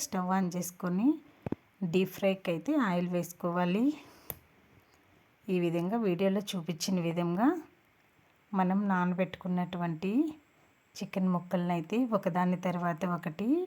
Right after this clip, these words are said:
మంటని లో ఫ్లేమ్‌లో పెట్టుకొని అయితే వేసుకోవాలండి. ఒక రెండు నిమిషాలు అయితే వదిలేయాలి. తర్వాత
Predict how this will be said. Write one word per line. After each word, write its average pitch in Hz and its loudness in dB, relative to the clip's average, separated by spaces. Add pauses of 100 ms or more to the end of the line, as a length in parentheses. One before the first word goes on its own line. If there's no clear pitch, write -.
(160)
మంటని 202 0 (100)
లో 190 4 (140)
ఫ్లేమ్‌లో 202 -2
పెట్టుకొని 185 -4
అయితే 180 -4 (220)
వేసుకోవాలండి. 180 0 (3250)
ఒక 202 -2 (100)
రెండు 175 2
నిమిషాలు 185 0
అయితే 302 -4 (1200)
వదిలేయాలి. 185 2 (1040)
తర్వాత 175 0